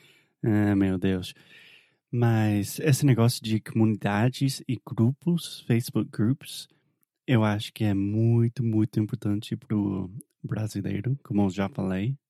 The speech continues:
Os brasileiros são animais sociais, mas se você está nos Estados Unidos ou em qualquer lugar do mundo, com certeza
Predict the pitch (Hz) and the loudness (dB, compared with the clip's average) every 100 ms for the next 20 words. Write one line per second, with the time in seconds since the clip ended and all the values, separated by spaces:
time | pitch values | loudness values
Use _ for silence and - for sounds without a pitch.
0 | _ _ - - - 87 95 92 98 - | _ _ -20 -8 -6 -6 -8 -8 -8 -6
1 | 101 92 90 87 _ - - - _ _ | -6 -6 -8 -10 _ -20 -20 -20 _ _
2 | _ 156 151 131 139 - - - - 117 | _ 6 6 6 4 2 -8 -8 -6 -4
3 | - 110 139 - - - - - - _ | 0 0 0 -2 -14 -20 -20 -20 -20 _
4 | _ _ - - 147 117 107 107 104 101 | _ _ -20 -4 2 4 4 4 2 2
5 | 98 - - - - _ _ _ _ _ | 0 -4 -12 -14 -20 _ _ _ _ _
6 | _ - - 110 113 123 110 110 - - | _ -8 -2 0 2 2 2 0 -4 -10
7 | 107 110 - 110 104 101 - 110 107 110 | -6 -6 -2 2 2 2 -2 -2 0 2
8 | 139 185 202 214 240 202 - 190 175 160 | 4 2 0 -2 -2 -4 -4 -2 0 2
9 | 139 139 131 135 139 113 120 143 147 175 | 2 2 2 2 2 2 4 4 4 2
10 | - _ _ - 147 156 175 165 - 156 | -4 _ _ -4 2 2 2 -2 -2 0
11 | 151 143 143 | 2 2 2